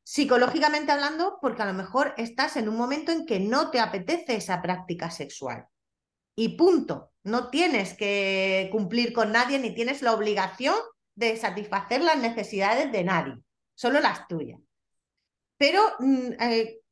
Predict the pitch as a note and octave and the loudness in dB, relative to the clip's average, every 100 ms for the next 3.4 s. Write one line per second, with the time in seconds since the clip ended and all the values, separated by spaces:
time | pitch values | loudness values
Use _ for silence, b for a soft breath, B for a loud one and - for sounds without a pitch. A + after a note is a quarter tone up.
0 | _ - A3+ B3 E4 F4 G4 E4+ D#4 C#4 | _ 0 0 2 2 2 2 0 -2 -2
1 | D4 D4+ F#4 F#4 C#4+ F#3+ F3+ F3 F#3 F#3+ | 0 -2 -2 -4 -4 -4 -6 -4 -4 -4
2 | A3+ C4+ C4 B3+ C4+ D#4 C#4+ C4+ A3+ G#3+ | 0 0 0 0 0 0 0 0 0 0
3 | - G3 E3+ | -2 -2 -2